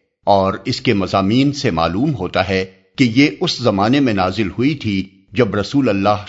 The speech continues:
صلی اللہ علیہ وسلم کی مخالفت تو شروع ہو چکی تھی، مگر اس نے ابھی زیادہ شدت نہ اختیار کی تھی۔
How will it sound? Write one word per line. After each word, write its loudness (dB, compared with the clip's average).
صلی 0
اللہ 0
علیہ -4
وسلم 0
کی -2
مخالفت -4
تو -2
شروع -6
ہو -6
چکی -6
تھی، -10
مگر 4
اس 0
نے 6
ابھی 4
زیادہ 4
شدت -2
نہ 4
اختیار 0
کی -8
تھی۔ -10